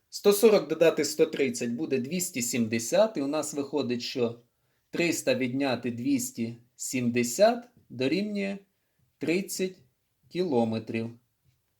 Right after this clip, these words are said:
От виходить, що відстань між автомобілями через дві години буде тридцять кілометрів. Тобто їм залишилося до зустрічі між собою лише тридцять кілометрів.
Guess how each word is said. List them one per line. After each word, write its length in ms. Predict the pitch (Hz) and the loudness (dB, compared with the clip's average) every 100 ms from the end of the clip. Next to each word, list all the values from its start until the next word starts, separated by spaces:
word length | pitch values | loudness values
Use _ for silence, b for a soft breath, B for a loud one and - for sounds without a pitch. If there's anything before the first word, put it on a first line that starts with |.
| _ - _ _ _ _ b b b _ | _ -20 _ _ _ _ b b b _
От 160 | 180 180 | 2 4
виходить, 480 | 160 160 180 139 135 | 2 4 4 4 2
що 420 | - 156 139 117 | 2 6 8 6
відстань 420 | 165 175 - 131 | 4 0 0 0
між 180 | 156 135 | 0 0
автомобілями 840 | 131 123 143 147 151 156 123 120 | 0 2 2 2 2 2 4 2
через 300 | 120 143 131 | 2 0 0
дві 160 | 120 139 | 0 0
години 400 | 131 139 269 196 | 2 2 2 2
буде 280 | 131 196 151 | 0 0 0
тридцять 420 | - 190 196 175 | 0 -2 -2 -4
кілометрів. 580 | 156 131 113 113 123 120 | -2 0 2 0 -4 2
Тобто 260 | 160 - | 2 4
їм 220 | 139 180 135 | 0 0 2
залишилося 600 | 147 156 156 131 123 131 | 2 2 0 -2 -2 0
до 160 | 127 | 0
зустрічі 480 | 139 147 - 123 135 | 0 -2 -4 -6 -4
між 220 | 131 131 | -4 -4
собою 380 | - 165 254 226 | -4 -2 0 2
лише 260 | 127 - 208 | 0 0 0
тридцять 400 | - 156 156 - | 0 -2 -4 -6
кілометрів. 680 | 131 117 110 107 - 113 | -2 0 0 -4 -8 -8